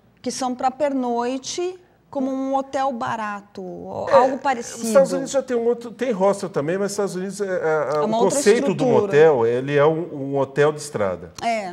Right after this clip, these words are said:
Speaker 2: né? O hostel, ele é, ele tem alguns quartos comunitários, então aí também a pessoa tem que exercitar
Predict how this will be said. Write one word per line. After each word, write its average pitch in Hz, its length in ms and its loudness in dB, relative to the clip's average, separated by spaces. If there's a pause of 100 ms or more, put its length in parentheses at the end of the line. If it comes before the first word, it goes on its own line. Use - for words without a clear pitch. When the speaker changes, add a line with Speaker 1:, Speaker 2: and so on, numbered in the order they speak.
Speaker 2:
né? 131 260 -2 (320)
O 160 100 -4
hostel, 175 560 4
ele 165 360 -2
é, 180 320 6 (120)
ele 156 180 -6
tem 160 220 -2
alguns 165 260 -4
quartos 156 300 0
comunitários, 127 760 -2
então 101 240 -6
aí 127 220 -2
também 156 300 -4
a - 20 -8
pessoa 147 300 -8
tem 151 120 -14
que 147 320 -14
exercitar 131 840 -4